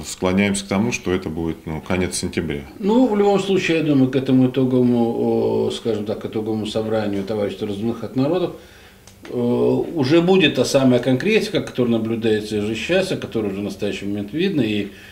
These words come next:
Speaker 2: и слушатели школы, и, скажем так, та большая аудитория, которая уже сложится вокруг Товарищества Разумных от Народа, она сможет убедиться реально в том, что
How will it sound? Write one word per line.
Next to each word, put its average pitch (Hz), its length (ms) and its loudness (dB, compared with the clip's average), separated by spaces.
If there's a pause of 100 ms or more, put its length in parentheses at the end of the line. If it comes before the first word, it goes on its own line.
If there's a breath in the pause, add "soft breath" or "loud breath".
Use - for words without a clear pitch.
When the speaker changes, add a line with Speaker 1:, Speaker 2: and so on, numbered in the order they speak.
(320 loud breath)
Speaker 2:
и 113 80 -4
слушатели 156 500 -2
школы, 143 520 0
и, 101 600 0
скажем 98 360 -4
так, 90 180 -4
та 104 120 -2
большая 98 320 -2
аудитория, 95 420 -4
которая 90 400 -8
уже 87 200 -6
сложится 90 420 -8
вокруг - 240 -8
Товарищества 135 520 -2
Разумных 120 400 -2
от 101 140 -12
Народа, 107 340 -8 (560 loud breath)
она 127 180 2
сможет 131 360 0
убедиться 123 440 -4
реально 160 400 0
в - 60 -10
том, 147 200 -2
что 131 360 -4